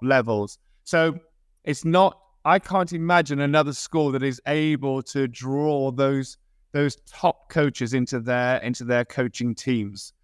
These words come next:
Um, and the same thing with the football. With football, we're in very close cooperation. Well, it's, uh, you know, it's a partnership with La Liga. Again, we are not choosing. They have to meet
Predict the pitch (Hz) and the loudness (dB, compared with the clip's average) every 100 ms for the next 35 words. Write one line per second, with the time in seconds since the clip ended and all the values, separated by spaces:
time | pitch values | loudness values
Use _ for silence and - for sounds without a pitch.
0 | _ _ - 117 117 120 - 127 135 127 | _ _ -2 0 2 0 -2 -2 0 0
1 | 139 151 - 147 160 165 220 202 143 - | -2 -2 -2 -4 -4 -4 -4 -4 -4 -8
2 | - - _ - 202 190 170 160 160 156 | -16 -20 _ 0 2 2 2 2 2 0
3 | 151 139 156 160 160 - 160 151 - 156 | -2 -2 0 2 0 0 0 0 -2 -4
4 | - 156 156 - 151 139 113 135 127 123 | -2 0 0 0 -2 0 -2 -6 -8 -10
5 | 131 139 123 123 131 123 - 165 156 147 | -8 -6 -4 -2 -4 -6 0 0 0 -4
6 | 147 143 147 160 170 202 147 113 - _ | -4 -2 2 2 2 0 0 -2 -4 _
7 | _ _ _ _ 135 202 170 143 170 185 | _ _ _ _ -2 0 0 2 2 2
8 | 190 190 185 202 185 151 120 156 160 - | 0 -2 -2 -2 0 -2 -2 -2 -2 -4
9 | - _ 156 190 196 - | -18 _ -2 0 0 -4